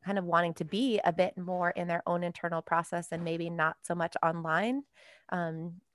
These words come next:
there is a lot of connection that can be had just with our own self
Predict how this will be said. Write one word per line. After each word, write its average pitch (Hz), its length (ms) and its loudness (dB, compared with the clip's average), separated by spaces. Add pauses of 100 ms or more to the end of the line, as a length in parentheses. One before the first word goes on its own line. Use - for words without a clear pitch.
there 196 160 8
is 196 100 2
a 190 80 4
lot 180 340 4
of 214 100 -6
connection 180 500 -4
that 170 160 -4
can 175 120 -6
be 170 100 -8
had 165 380 0
just - 180 -14
with 165 140 -8
our 165 220 0
own 175 380 -4
self 165 460 -2